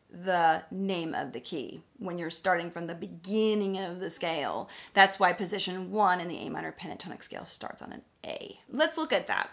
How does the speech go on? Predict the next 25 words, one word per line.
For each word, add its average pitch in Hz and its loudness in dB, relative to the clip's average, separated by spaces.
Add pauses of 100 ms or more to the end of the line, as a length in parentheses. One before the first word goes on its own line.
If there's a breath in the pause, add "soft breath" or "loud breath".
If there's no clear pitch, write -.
Here 269 2
are 370 8
all 226 8
the 233 2
positions 190 -2
in 208 -6
the 220 -6
A 175 -6
minor 170 -8
pentatonic - -10
scale. 220 0 (840 loud breath)
If - -8
you, - 0
as 185 0
you 190 0
can 190 -2
see, 240 0
position 185 -4
one 220 0
starts 180 0
on 160 -4
the 147 -6
A, 220 2 (240)
position 214 -2
two 320 2